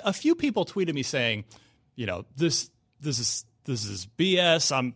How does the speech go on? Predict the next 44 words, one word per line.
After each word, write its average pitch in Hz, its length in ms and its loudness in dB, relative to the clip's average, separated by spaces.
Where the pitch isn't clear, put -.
I'm 180 160 6
not 165 180 4
buying 147 300 4
the 131 80 -2
game 123 240 0
at 120 80 2
all, 160 400 6
this 135 340 -6
D 139 160 -6
L 139 140 0
C 143 160 -4
thing 131 180 -2
again." 123 240 0
And 262 100 2
that's 370 160 -2
okay. 165 260 0
I 175 40 0
mean, 170 100 0
that's, 180 180 2
hey, 185 140 -2
if - 80 -2
that's, - 400 -2
vote 120 280 2
with 170 120 -4
your 190 100 -2
wallet 139 380 0
for 123 140 -6
sure. 117 400 0
But, 113 220 0
uh, 156 280 2
w-, - 260 -14
I 190 60 -8
wanna 226 220 2
put 208 180 4
it - 20 8
out 170 120 6
to 170 80 -4
you 226 100 0
guys. 156 400 2
Is, 226 320 2
is 240 240 4
this 277 220 4
a 208 120 4
problem 123 760 -6